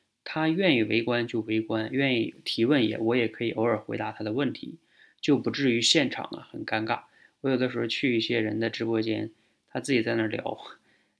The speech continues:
也其实也蛮尴尬的，也没什么讲的，翻来覆去就讲那点儿东西。所以啊，我们这种模式呢，是一种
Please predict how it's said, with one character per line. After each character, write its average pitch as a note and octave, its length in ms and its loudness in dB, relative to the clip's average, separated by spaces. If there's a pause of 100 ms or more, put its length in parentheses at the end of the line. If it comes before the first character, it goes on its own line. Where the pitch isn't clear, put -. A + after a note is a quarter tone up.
(140)
也 A2+ 200 -4
其 - 160 -4
实 A#2+ 80 -2
也 A2 120 2
蛮 G#2 220 -4
尴 G#2+ 200 -6
尬 A2 160 -10
的， - 80 -20 (340)
也 A2+ 100 -8
没 G#2+ 180 0
什 A2 100 -4
么 A2 100 -2
讲 A2 300 -4
的， - 120 -18
翻 A2+ 220 0
来 A2 140 2
覆 A2 160 -8
去 A2 160 -6
就 A2+ 100 0
讲 A2 220 -6
那 G#2+ 80 -6
点 - 140 -4
儿 - 40 -12
东 - 220 -12
西。 - 200 -8 (680)
所 A#2+ 200 0
以 - 100 2
啊， - 200 -4 (380)
我 A2+ 120 0
们 A#2 140 0
这 D3+ 120 2
种 B2+ 120 2
模 G#2+ 240 0
式 A2+ 160 -2
呢， A2 240 2
是 A2+ 220 -4
一 A2+ 100 0
种 - 320 -8